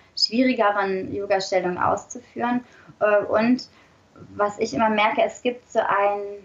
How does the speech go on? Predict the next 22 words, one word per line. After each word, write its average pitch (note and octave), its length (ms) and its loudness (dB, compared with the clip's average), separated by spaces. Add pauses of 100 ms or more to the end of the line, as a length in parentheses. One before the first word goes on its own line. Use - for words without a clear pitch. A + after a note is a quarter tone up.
(160)
ja, A3 160 4
so A3+ 80 2
einen G#3+ 200 0
Perfektionismus, A#3 1300 -2
äh, F#3+ 200 0
manchmal F#3 560 -2
im F#3+ 140 -2
Yoga G3 520 2
und, G3+ 320 -6 (420)
ähm, G3+ 540 0
da G3+ 140 2
probiere G#3+ 520 -4
ich G#3+ 160 -4
halt G3 220 0
auch - 220 2
mit G3+ 180 -8
der G#3 120 -2
Anatomie G#3 840 -2 (220)
so - 140 -4
ein G#3 240 -2
bisschen A3+ 360 0
aufzuklären. E3+ 1000 -2